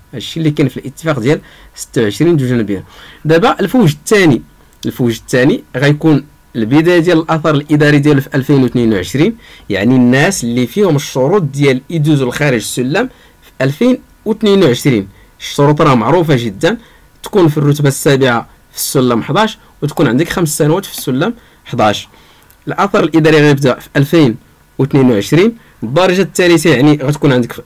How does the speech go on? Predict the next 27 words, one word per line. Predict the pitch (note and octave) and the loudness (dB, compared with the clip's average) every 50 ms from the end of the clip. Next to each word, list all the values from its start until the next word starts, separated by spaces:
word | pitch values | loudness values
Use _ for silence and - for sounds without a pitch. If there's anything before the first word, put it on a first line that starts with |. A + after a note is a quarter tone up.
| _ - | _ -20
في | - - - - | -20 -18 -8 -2
ألفين | C#3+ D3+ D3 D3 D#3 D3 B2 G2+ - - _ - _ _ _ _ - | 0 0 2 2 2 2 2 0 -4 -12 _ -20 _ _ _ _ -4
وثمانية | C#3+ C#3 - C#3+ B2+ B2+ C3 C3 A#2 - - _ - | -4 -2 0 2 2 4 4 2 0 -2 -4 _ -6
وعشرين. | B2 G2+ F2+ - - D3 F3+ A3+ B3 B3 _ - | -4 -4 -4 -2 0 2 2 2 0 -2 _ -10
البداية | B2 A2 C3+ D#3 F3 F#3+ G3 F#3 | -8 -2 2 2 2 4 2 2
ديال | E3+ F#3+ E3+ | 2 2 0
الأثر | D#3 - D3+ D3 D#3+ D3+ | 0 -2 -4 -2 0 2
المالي | D3 C#3+ D3 D#3 E3+ F#3+ - - | 2 4 4 4 2 0 -2 -4
هنا | A#2+ G#2+ G#2+ A2 C#3 B3 | -8 -6 -2 0 2 2
فاش | B3 B3 - - | 2 2 0 0
كاين | - G3 E3 | 0 2 2
الغموض. | D3 C#3 C3+ C3+ B2+ A#2 G#2 - - - - - - - - _ - | 2 2 2 2 2 2 0 -4 -8 -20 -20 -20 -20 -20 -20 _ -6
واش | - A2+ D3+ A#3 B3+ B3 A#3+ | -2 0 2 2 2 2 2
هاد | A#3 A#3 G#3+ | 2 2 0
الفوج | G3+ F#3+ A3 G#3+ F3+ D3 | -2 -2 0 0 0 0
الثاني | D3 - - G#3 F#3+ G#3 A3 A3+ - - - - - _ - | -2 -2 0 0 2 2 0 -2 -4 -12 -20 -20 -20 _ -8
غيكون | G#2+ A#2+ C#3+ D3+ D3 E3+ E3+ D#3 C#3+ | -2 2 2 2 2 2 2 4 4
البداية | B2+ B2 E3+ G#3+ | 4 2 2 2
ديال | G3+ A#3+ G#3+ G#3 | 2 2 2 2
الأثر | G3 F#3+ F#3 F3 - G3 F3 | 2 0 -2 -2 -2 0 0
المالي | F3 F3+ F3 F3 F3 D#3 | 0 0 0 0 0 2
ديالو | D3 D#3+ E3 D#3+ D3+ D3 D3 - - _ _ _ _ - | 2 4 4 4 4 2 0 -4 -14 _ _ _ _ -14
ابتداء | C3+ B2+ - D3+ D3+ E3+ D#3+ D#3+ D3+ | -10 -2 0 2 2 2 2 4 4
من | D3 D3+ D3 | 2 2 2
ألفين | C#3 C3+ C3 C#3+ D3+ C3+ C#3 | 0 -2 0 2 2 2 4
وأربعة | C#3 C3 B2 B2+ | 2 2 2 2
وعشرين؟ | A#2+ A2 A2+ - - C#3 F3 B3+ | 2 0 0 0 0 2 2 2